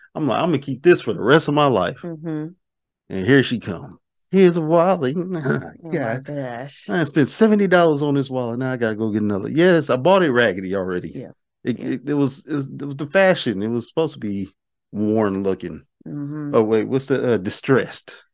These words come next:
Speaker 2: Distressed.
Speaker 1: <laughs>
Speaker 2: That's the new look. Everything
Speaker 1: It was
Speaker 2: distressed.
Speaker 1: supposed to be distressed looking.
Speaker 2: Distressed
Speaker 1: It, it was
Speaker 2: look.
Speaker 1: just a little extra distressed because it was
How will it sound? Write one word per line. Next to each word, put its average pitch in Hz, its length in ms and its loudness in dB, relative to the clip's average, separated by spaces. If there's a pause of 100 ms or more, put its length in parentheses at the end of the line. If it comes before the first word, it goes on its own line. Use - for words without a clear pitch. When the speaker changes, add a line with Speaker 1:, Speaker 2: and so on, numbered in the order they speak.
(140)
Speaker 2:
Distressed. 175 640 0
Speaker 1:
<laughs> - 20 -10
Speaker 2:
That's - 140 -2
the 170 80 -2
new 165 160 0
look. 156 300 0
Everything 165 320 -4
Speaker 1:
It 139 40 -4
was 131 120 -10
Speaker 2:
distressed. 143 300 4
Speaker 1:
supposed 156 240 4
to 139 40 -6
be 127 100 4
distressed 120 560 0
looking. 98 280 -2
Speaker 2:
Distressed - 440 -6
Speaker 1:
It, 107 60 -4
it 113 40 2
was 110 100 0
Speaker 2:
look. 120 80 0
Speaker 1:
just 107 80 -2
a 113 40 0
little 113 180 2
extra 139 300 -2
distressed 101 420 -6
because 98 220 -12
it 98 40 -4
was 92 200 -12